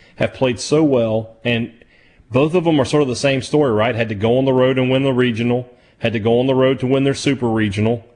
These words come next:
and have come to Omaha and have just been really, really good. Oklahoma a little bit better in O-, in Omaha to go undefeated,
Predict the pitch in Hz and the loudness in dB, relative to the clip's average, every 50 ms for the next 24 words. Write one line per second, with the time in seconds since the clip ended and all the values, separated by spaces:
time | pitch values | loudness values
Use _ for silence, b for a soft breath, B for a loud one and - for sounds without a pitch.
0 | _ _ _ _ _ _ _ _ _ _ _ _ _ _ - 117 117 113 110 107 | _ _ _ _ _ _ _ _ _ _ _ _ _ _ -2 -2 -2 -2 -2 -4
1 | 107 113 - - 135 131 131 123 123 123 127 127 120 104 113 120 123 127 131 123 | -4 -6 -4 -2 -2 0 2 2 2 2 2 2 0 2 0 0 2 2 0 0
2 | 120 123 117 104 107 123 120 - - 135 131 123 113 110 117 127 131 131 131 131 | 0 -2 -2 -2 -4 -4 -4 -2 -2 -2 0 0 0 2 2 4 4 2 2 2
3 | 127 127 139 143 117 110 113 - - 117 120 123 123 110 104 101 120 123 135 131 | 0 2 0 0 0 0 -2 -2 -2 0 0 2 2 2 2 2 2 0 2 0
4 | 147 123 117 123 123 127 131 131 127 123 127 131 123 123 123 127 127 127 123 104 | 0 0 0 -2 0 2 2 0 2 0 0 0 0 0 2 2 2 2 0 0
5 | 92 95 98 101 113 107 - - _ - 101 104 104 113 117 117 113 - - 139 | 0 0 0 0 -2 -4 -8 -20 _ -6 -2 0 2 2 2 0 -4 -4 -2 -2
6 | 135 123 107 101 - | 0 0 -2 -4 -6